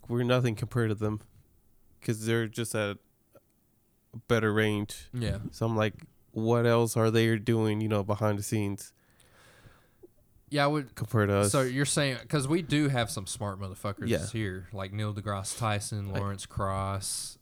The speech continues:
Speaker 2: you know, et cetera, et cetera. Uh, but yeah, how many?
Speaker 1: It'll be
Speaker 2: Yeah.
Speaker 1: more common over there 'cause they're at a
Speaker 2: And
Speaker 1: higher playing field, so to speak.
Speaker 2: Right, and a lot of our smart guys, scientists and
Speaker 1: Mm-hmm.
Speaker 2: whatnot, they're,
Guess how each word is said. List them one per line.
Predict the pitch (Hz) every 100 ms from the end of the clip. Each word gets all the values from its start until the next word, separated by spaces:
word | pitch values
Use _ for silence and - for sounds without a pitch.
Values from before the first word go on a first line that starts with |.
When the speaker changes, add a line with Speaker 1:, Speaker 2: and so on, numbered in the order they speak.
| _
Speaker 2:
you | 101
know, | 95 92
et | 92 -
cetera, | - 98 98 95
et |
cetera. | 92 95 92 92
Uh, | 92 98 95 95 95 87 _ _ _ _ _ _ _ _ 110 - -
but | 104 98
yeah, | 113 117 104
how | 92 107
many? | 101 101 117 131 123
Speaker 1:
It'll | 117 117
be | 120
Speaker 2:
Yeah. | 113
Speaker 1:
more | 113 113 110 110
common | - 123 117 110
over | 110 101
there | 107 107
'cause | 98 110 98
they're | 98 101 95 - - - _
at | - 123
a |
Speaker 2:
And | 120
Speaker 1:
higher | 110 101 95
playing | - 110 98
field, | - 92 92
so | - 104
to |
speak. | - - - 120
Speaker 2:
Right, | 113 104
and | 113 110
a |
lot | 107 113 123
of | 113
our | 113 123 127 117 110 - - - - -
smart | - - 120 104 98 - _ _ _ -
guys, | 107 95 95 95
scientists | 92 - - 107 98 98 107 98
and | 101
Speaker 1:
Mm-hmm. | 120 113
Speaker 2:
whatnot, | 104 101 101 101 101
they're, | 110 110 107 104